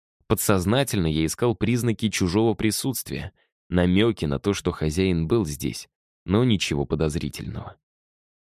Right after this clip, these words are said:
Перемахнул через калитку. Чёрт, это может привлечь внимание соседей. Успокаивал себя тем, что вокруг вроде бы ни души. Я огляделся и, убедившись в этом, отправился в город.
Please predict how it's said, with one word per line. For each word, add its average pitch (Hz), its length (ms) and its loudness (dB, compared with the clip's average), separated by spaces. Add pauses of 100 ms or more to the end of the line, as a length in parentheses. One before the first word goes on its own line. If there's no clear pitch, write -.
(160)
Перемахнул 127 540 2
через 95 300 0
калитку. - 540 -4 (520)
Чёрт, - 520 -6
это 123 160 -4
может 143 320 -2
привлечь 127 480 2
внимание 98 500 2
соседей. - 720 -4 (460)
Успокаивал 107 720 2
себя 92 260 0
тем, 113 320 -4 (280)
что - 240 0
вокруг 113 440 0
вроде 110 340 2
бы 117 120 2
ни 120 120 2
души. 120 480 -4 (640)
Я 101 220 4
огляделся 117 680 0 (360)
и, 92 100 2
убедившись 90 680 0
в 107 60 0
этом, 113 260 0
отправился 78 600 -4
в 80 80 -10
город. 78 440 -4